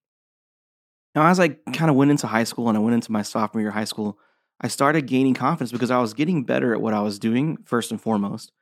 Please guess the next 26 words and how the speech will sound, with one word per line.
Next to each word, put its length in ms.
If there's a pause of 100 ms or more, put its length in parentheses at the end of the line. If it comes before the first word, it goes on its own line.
(460)
and 100
I 80
was 120
also 280
finding 440
my 120
place. 440 (420)
Now, 140
I'm 80
not 180
saying 240
that 100
you 100
have 200
to 80
be 80
talented 400
or 80
have 160
to 80
be 60
good 180
at 60
something 320
to 100
be 460